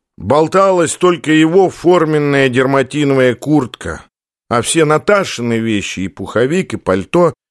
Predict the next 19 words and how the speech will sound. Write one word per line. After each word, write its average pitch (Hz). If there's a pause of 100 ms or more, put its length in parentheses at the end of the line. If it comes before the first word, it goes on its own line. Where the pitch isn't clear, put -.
(100)
и 101
шарфы, 147 (460)
исчезли. 117 (1120)
"Наташа!" 160 (720)
тревожно 123
позвал 120
Антон. 113 (840)
Пустота. 135 (1400)
Сашкина 131
кроватка 143
пуста. - (680)
Раскладной 156
диван, 156
их 127
супружеское 135
ложе, 139
даже 127
не 135
разобран. 110